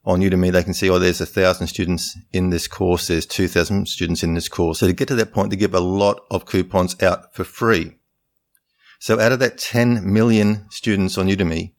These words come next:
how many actually put their hand in their pocket and purchased a course? And out of that ten million students on Udemy, how many of those students have actually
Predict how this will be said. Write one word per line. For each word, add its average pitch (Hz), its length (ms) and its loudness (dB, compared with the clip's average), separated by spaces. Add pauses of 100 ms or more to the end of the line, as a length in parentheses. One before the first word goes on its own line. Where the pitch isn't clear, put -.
(360)
how 123 420 2
many 107 360 2
actually 95 260 -2
put - 260 -6
their 92 200 0
hand 117 480 2 (320)
in 104 160 2
their 135 100 2
pocket 117 440 -2 (540)
and 92 320 -2
purchased 92 560 -2
a - 60 -12
course? - 480 -4 (1120)
And 120 140 2
out 143 100 4
of 170 60 2
that 151 140 0
ten 110 200 2
million 98 420 2 (140)
students 92 460 -4
on 90 100 0
Udemy, 87 460 -4 (300)
how 135 300 0
many 120 340 4
of 101 160 -2
those 98 240 2
students 98 480 0 (320)
have 107 200 -4
actually 98 560 0